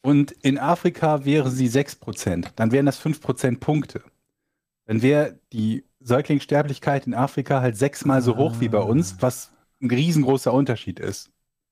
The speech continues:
Speaker 1: Und ich glaub, die ist sogar deutlich niedriger als ein Prozent bei uns. Und deswegen fünf Prozentpunkte wäre vermutlich sehr, sehr viel gewesen, aber fünf Prozent ist nicht besonders viel. Also zumindest hätte ich da mehr erwartet.
Speaker 2: Aber er hat doch gesagt, fünf Prozent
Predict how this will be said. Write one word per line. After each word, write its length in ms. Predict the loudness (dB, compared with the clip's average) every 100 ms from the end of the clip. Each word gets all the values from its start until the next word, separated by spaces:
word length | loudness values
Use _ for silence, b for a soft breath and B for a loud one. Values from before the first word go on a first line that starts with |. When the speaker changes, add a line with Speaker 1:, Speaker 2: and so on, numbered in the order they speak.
| _ _ _ _ _
Speaker 1:
Und 400 | 0 2 0 -2
ich 140 | -4
glaub, 140 | 0 0
die 80 |
ist 80 | 0
sogar 160 | 0 0
deutlich 280 | 0 -2 -2
niedriger 260 | -2 -2
als 160 | -2 -2
ein 160 | -6
Prozent 380 | -6 -6 -4 -2
bei 80 | -4
uns. 320 | -4 -4 -6 -12 _ -4
Und 100 | -2
deswegen 240 | 0 0
fünf 220 | 0 -2
Prozentpunkte 760 | -2 -2 0 0 0 0 0 2
wäre 220 | 2 2
vermutlich 400 | 0 -2 0 0
sehr, 160 | 0
sehr 140 | 2 0
viel 220 | 0 0
gewesen, 340 | 0 -2 0 0
aber 100 | -2
fünf 300 | -4 -4 -6
Prozent 340 | -2 0 -2
ist 140 | 0
nicht 160 | -2 -2
besonders 400 | -4 -2 -2 -4
viel. 200 | -4 -4
Also 160 | -4 -6
zumindest 380 | -4 -4 -4 _
hätte 180 | -12 -10
ich 120 | -6
da 120 | -2
mehr 180 | 0 0
erwartet. 420 | 0 0 -2 -4 -14 b b b _
Speaker 2:
Aber 180 | -4 0
er 80 | 0
hat 100 | 0
doch 120 | -4
gesagt, 240 | -4 -4
fünf 280 | -4 -4 -4
Prozent 380 | -6 -4 -4 -6